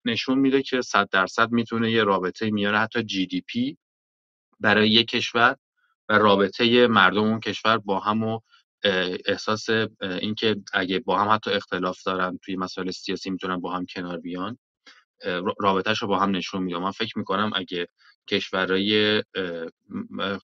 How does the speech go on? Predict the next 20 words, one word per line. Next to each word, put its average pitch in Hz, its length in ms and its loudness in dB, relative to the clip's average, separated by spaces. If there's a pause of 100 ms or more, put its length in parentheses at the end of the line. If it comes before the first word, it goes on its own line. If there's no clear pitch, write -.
که 104 80 -4
بهش 98 240 -2
می‌گن 90 160 -2
خاورمیانه 90 760 -4
مانند 87 280 -6
ایران، 92 440 -4 (460)
اه، 92 120 -4
روی 98 180 -2
این 113 100 0
مسئله 98 400 0
یکم 95 220 -4
بیشتر 87 300 -6
کار 87 300 -8
بکنن 87 440 -8
در 90 200 -4
آینده، 90 580 -2 (360)
آیندهٔ 92 340 0
بهتری 90 380 -4
خواهند 82 320 -16
داشت. - 240 -20